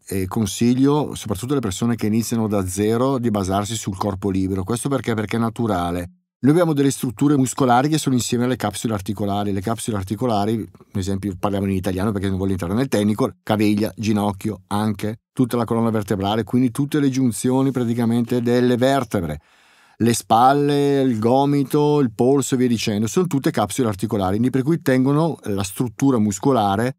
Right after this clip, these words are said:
diversificando tra un'articolazione e l'altra. Il problema è che noi, essendo degli animali bipedi e non siamo degli animali da soma, all'inizio, soprattutto le persone che cominciano a iniziare l'allenamento da neofiti,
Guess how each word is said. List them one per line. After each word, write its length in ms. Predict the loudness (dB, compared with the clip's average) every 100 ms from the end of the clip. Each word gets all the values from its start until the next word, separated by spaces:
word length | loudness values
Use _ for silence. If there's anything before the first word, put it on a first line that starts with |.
| 0
diversificando 840 | 2 2 0 -2 0 2 2 0
tra 260 | 0 2 4
un'articolazione 840 | 4 2 0 0 0 -2 -4 -2
e 40 | -2
l'altra. 520 | -4 -8 -10 -10 -12 _ _ _ _
Il 100 | 2
problema 360 | 4 4 4 2
è 20 |
che 160 | 2 4
noi, 260 | 4 4
essendo 360 | 4 2 2 2
degli 200 | 2 4
animali 480 | 4 4 4 2 2
bipedi 640 | 2 4 4 6 4 4 2
e 100 | 4
non 140 | 4
siamo 300 | 2 0 2
degli 180 | 2 2
animali 460 | 2 4 4 2 2
da 140 | 0
soma, 600 | 2 2 4 4 2 0 -6 _ _ _ 4
all'inizio, 480 | 4 4 2 0
soprattutto 420 | -2 0 0 2 2
le 60 |
persone 300 | 2 0 2
che 100 | 2
cominciano 380 | 2 2 2 2
a 60 | 2
iniziare 360 | 0 0 0
l'allenamento 520 | 0 2 2 2 2
da 120 | 0 2
neofiti, 680 | 2 2 2 0 2 0